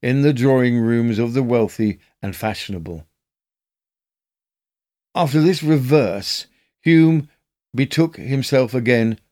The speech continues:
to Russia, and there, in eighteen seventy-one, he married another Russian lady of rank, and he died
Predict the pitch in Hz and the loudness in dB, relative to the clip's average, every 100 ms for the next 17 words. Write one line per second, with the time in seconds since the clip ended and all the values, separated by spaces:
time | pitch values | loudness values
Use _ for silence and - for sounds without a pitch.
0 | _ 131 110 113 - 92 73 - _ _ | _ -4 -2 -2 -4 -12 -14 -18 _ _
1 | 107 113 147 147 131 151 - _ 131 143 | -4 0 2 2 0 -2 -8 _ -6 -4
2 | 156 156 - 175 180 170 - 151 127 135 | -2 -2 -2 -4 -2 -4 -2 -2 0 -2
3 | 139 123 113 107 85 90 90 _ _ _ | -2 -4 -2 -4 -6 -12 -16 _ _ _
4 | 135 135 131 139 135 131 123 123 120 143 | -2 0 0 0 0 -2 -4 -4 0 0
5 | 147 135 104 113 - 110 98 95 104 98 | 0 -4 -4 -6 -6 -6 -4 -2 -2 -2
6 | - 101 98 113 90 82 _ _ _ _ | -6 -8 -6 -6 -6 -10 _ _ _ _
7 | _ _ - 110 120 123 151 151 113 101 | _ _ -8 -4 -4 0 0 0 -2 -4
8 | 101 | -6